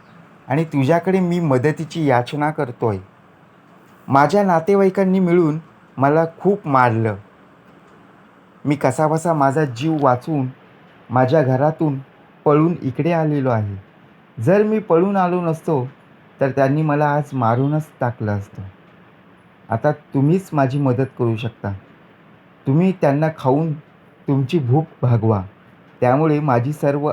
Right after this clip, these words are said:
अडचण नाहीशी होईल. तुम्ही माझ्यासोबत मैत्री करा." बेडकाचा आवाज ऐकून साप विचार करू लागला, "माहीत नाही मला कोण आवाज देत आहे. बुद्धिमान लोक नेहमीच म्हणतात की ज्याच्या कुलाचा आणि स्थानाचा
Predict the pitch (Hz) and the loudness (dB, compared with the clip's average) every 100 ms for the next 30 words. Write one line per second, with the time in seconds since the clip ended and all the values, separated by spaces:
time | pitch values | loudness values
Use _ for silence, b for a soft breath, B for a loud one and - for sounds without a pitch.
0 | - 123 123 - 160 143 123 123 131 127 | -4 -2 -2 -4 -4 -2 -2 -4 -4 -4
1 | 107 95 - - - - - - - - | -2 -4 -10 -20 -20 -20 -20 -20 -20 -8
2 | 160 214 196 139 131 170 180 175 175 139 | 0 2 4 2 2 -2 -2 -4 -2 -4
3 | 127 143 143 127 104 98 - - - - | -4 -4 -6 -6 -6 -10 -16 -20 -20 -20
4 | - 110 110 131 131 127 113 131 135 135 | -2 -2 0 -2 -2 -2 0 0 -2 -4
5 | - 117 113 - - - - 135 160 143 | -4 -6 -8 -16 -20 -16 -4 -2 -2 -4
6 | 113 104 151 175 180 160 120 98 90 95 | -4 -2 -2 -2 -4 -4 -4 -6 -12 -14
7 | - - - - 120 143 185 208 202 170 | -20 -20 -14 -2 0 2 -2 -2 -2 -2
8 | - - - - 139 160 160 143 165 - | -8 -20 -16 -2 0 0 0 -2 -2 -4
9 | 117 117 139 123 117 131 117 107 101 - | -2 0 0 0 -2 -2 -2 -4 -6 -12
10 | - - - - - - 117 135 127 165 | -20 -20 -20 -20 -20 -12 0 2 2 2
11 | 202 208 180 165 175 175 143 139 156 180 | 0 0 0 0 0 0 0 0 0 -2
12 | 156 135 131 113 95 - - - - - | -2 -2 -2 -4 -4 -16 -20 -20 -20 -20
13 | - - _ 165 147 113 139 135 180 180 | -20 -20 _ -2 0 2 2 2 -2 -4
14 | - 147 165 175 - 147 123 - 139 139 | -4 0 2 0 -2 -2 -2 -4 -4 -4
15 | - 131 135 151 156 151 113 | -2 0 0 -2 -2 -4 -4